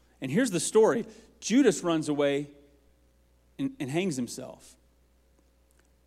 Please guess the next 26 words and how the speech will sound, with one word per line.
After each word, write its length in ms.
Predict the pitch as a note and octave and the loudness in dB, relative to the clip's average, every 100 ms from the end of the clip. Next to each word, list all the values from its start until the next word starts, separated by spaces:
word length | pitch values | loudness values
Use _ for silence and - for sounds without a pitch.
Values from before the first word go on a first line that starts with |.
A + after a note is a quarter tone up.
| _ _ _ _ _ | _ _ _ _ _
But 100 | C#3+ | -8
here 220 | D3 G3+ F3+ | -4 -2 0
in 80 | |
John 240 | D#3 E3 D#3+ | 0 0 0
twenty-one, 420 | - D3+ D#3+ C#3+ | -2 0 0 -2
Peter 260 | - D#3+ C#3+ | -6 -8 -6
comes 200 | D3 C3 | -6 -6
back 220 | C3 B2+ | -8 -6
to 80 | C3+ | -8
the 60 | |
Lord. 300 | B2 A#2 A2+ - _ _ _ _ _ _ _ _ _ _ _ _ _ _ _ - | -6 -8 -10 -18 _ _ _ _ _ _ _ _ _ _ _ _ _ _ _ -6
You 80 | D3 | -2
know, 40 | |
where's 240 | D3 G#3+ F#3 | 2 2 2
repentance 440 | E3+ F3 F3 E3+ | 0 0 -2 -2
versus 300 | - D#3+ D#3+ | -2 -4 -4
just 220 | C3+ D#3 | -8 -4
feeling 240 | F3 D3+ C#3 | -2 -2 -2
sorry 420 | D#3 C#3 A#2 - - _ _ _ _ _ _ _ _ _ - | -2 -2 -4 -8 -20 _ _ _ _ _ _ _ _ _ -6
when 120 | C3 | -4
you 80 | C3 | -2
come 140 | C#3+ | -2
back 160 | B2+ B2 | -4 -6
to 80 | B2 | -8
the 80 | |
Lord? 320 | A#2 A#2 C3+ | -8 -8 -8